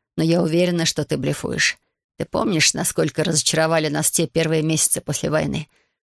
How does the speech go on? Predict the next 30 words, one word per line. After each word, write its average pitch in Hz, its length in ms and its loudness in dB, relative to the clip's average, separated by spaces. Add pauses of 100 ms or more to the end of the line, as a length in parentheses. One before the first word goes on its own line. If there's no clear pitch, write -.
Новая 170 400 2
жизнь 165 340 0
уже 156 220 0
навсегда 156 540 0
была 156 240 0
лишена 151 400 0
того 139 200 -4
напряжения, 147 720 -2 (340)
той 170 220 2
интенсивности, 160 1080 0 (280)
которую 156 360 0
мы 151 140 0
познали 151 640 0
и 147 40 -6
полюбили. 147 640 0 (600)
А 156 80 0
влечение, 180 600 2
которое 165 380 0
как - 260 -2
магнитом 160 580 0
притягивало 147 680 0
нас 147 220 0
друг 147 200 -4
к 156 40 -12
другу, 151 340 -2 (500)
лишенное 160 580 0
повода, 151 440 0
было 147 240 0
растрачено 143 640 -2
впустую. - 640 -4